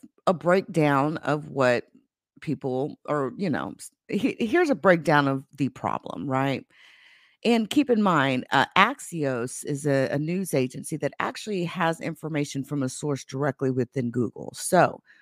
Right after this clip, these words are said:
what's driving this news? Tr-, uh, the Truth So-, Truth Social C E O Devin Nunes last week claimed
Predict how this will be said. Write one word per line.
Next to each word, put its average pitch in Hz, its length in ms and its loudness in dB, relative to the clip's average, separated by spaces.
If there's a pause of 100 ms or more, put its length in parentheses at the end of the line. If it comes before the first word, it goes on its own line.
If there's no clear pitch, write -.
(440)
what's 196 460 2 (160)
driving 175 680 6
this 240 260 -2
news? 240 480 0 (420)
Tr-, - 220 -12
uh, 190 260 4 (300)
the 233 140 0
Truth - 380 -2
So-, - 380 0 (120)
Truth 285 480 -4
Social 147 840 -2 (360)
C - 360 -4
E 202 220 2
O 190 160 2
Devin 170 500 -2
Nunes 135 720 -4 (140)
last 135 420 -2
week 131 280 -6 (120)
claimed 147 720 -6